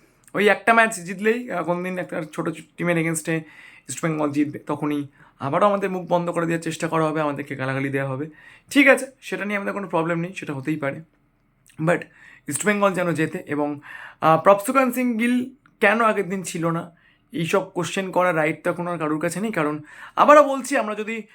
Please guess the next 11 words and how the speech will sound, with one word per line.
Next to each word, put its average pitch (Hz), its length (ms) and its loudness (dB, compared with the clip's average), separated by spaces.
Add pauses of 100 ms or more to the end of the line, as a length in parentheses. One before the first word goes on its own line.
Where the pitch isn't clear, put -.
(240)
ফুটবল 247 480 2
সায়েন্সটাকেও 220 680 -2
যদি 202 140 -8
কনসিডার 170 400 -6
করি, 180 180 -6
ফুটবল 156 400 -2
সায়েন্সের 151 380 -6
রেসপেক্টেও 143 460 -4
কিন্তু 135 380 -6 (360)
দেবজিৎ 196 420 4
মজুমদারের 151 580 -4